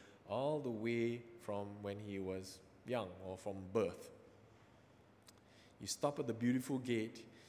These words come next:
you see the people, you hear the prayers, you smell the incense and all the offerings, and the community has gone in there to meet their maker, but you sit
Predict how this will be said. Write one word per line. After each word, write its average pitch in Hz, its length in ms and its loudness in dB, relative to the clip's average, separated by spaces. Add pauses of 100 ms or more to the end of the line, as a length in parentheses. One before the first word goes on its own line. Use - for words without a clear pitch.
(140)
you 101 100 -6
see 143 240 -2
the 139 120 2
people, 139 440 -2 (720)
you 101 140 -4
hear 147 360 6
the 143 100 6
prayers, 123 680 4 (480)
you 104 400 0
smell 139 420 4
the 123 200 4
incense 127 680 2 (100)
and 107 340 -4
all 120 240 2
the 120 140 6
offerings, 117 840 2
and 104 180 -4
the 104 60 -2
community 139 720 4
has 117 220 0
gone 131 320 4
in 127 120 0
there 117 200 4
to 113 180 0
meet 135 380 0
their 113 120 2
maker, 117 540 2 (840)
but 107 200 -4
you 110 200 0
sit - 720 0